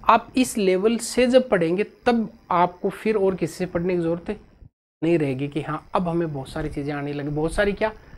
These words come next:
जो लिखा उसका पूरा postmortem आने लग गया आपको। और ये कौन दिलाएगा, इसका जवाब हो गया। तो आज की class में हमने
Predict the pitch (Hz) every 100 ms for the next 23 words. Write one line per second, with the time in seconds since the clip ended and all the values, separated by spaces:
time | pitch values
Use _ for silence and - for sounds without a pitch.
0 | - 170 208 180 - 180 175 190 180 175
1 | 175 185 190 - 175 165 160 139 139 127
2 | 131 127 123 - - - _ _ _ _
3 | - 226 226 214 196 208 202 180 165 165
4 | 165 - 147 143 143 - 135 131 - -
5 | _ _ - 160 - 156 170 175 196 196
6 | 202 208 - 226 185 170 196